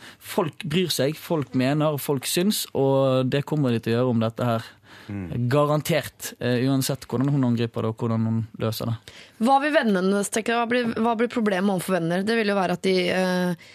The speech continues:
Speaker 3: hva skal vennene hennes på tjuefire? De er ikke forelsket i en mann på førtito. Hva skal de snakke med en mann på førtito om?
Speaker 2: Nei, det er, det er litt sånn, i forhold til venneting, så vil
Speaker 3: Mm.
Speaker 2: jo det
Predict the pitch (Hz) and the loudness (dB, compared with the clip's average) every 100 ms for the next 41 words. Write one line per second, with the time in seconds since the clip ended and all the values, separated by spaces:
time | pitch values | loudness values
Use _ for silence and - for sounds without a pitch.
0 | - - - - 196 214 - 233 196 185 | -20 -14 -6 -2 0 0 0 0 2 0
1 | 185 175 - 180 - - 214 170 185 247 | 0 -2 -4 -4 -4 -4 -2 0 0 -2
2 | - - 196 - 190 190 170 170 180 175 | -2 -2 0 0 0 0 -2 -4 -4 -2
3 | - 185 208 - 220 202 214 - 180 175 | 0 0 0 0 0 0 -2 -2 -2 0
4 | 165 160 - 170 165 160 160 - _ - | -2 -2 -6 -6 -2 -2 -2 -6 _ -20
5 | - 113 143 135 139 143 120 - 131 165 | -10 -6 -2 -2 -4 -4 -4 -4 -6 -8
6 | 175 202 214 180 - 165 190 127 113 160 | -6 -6 -6 -6 -6 -4 -2 -2 -2 -2
7 | 170 120 90 143 190 156 - 151 214 214 | 0 0 -2 -2 -2 -4 -4 -2 0 0
8 | 123 101 113 | -2 -2 -4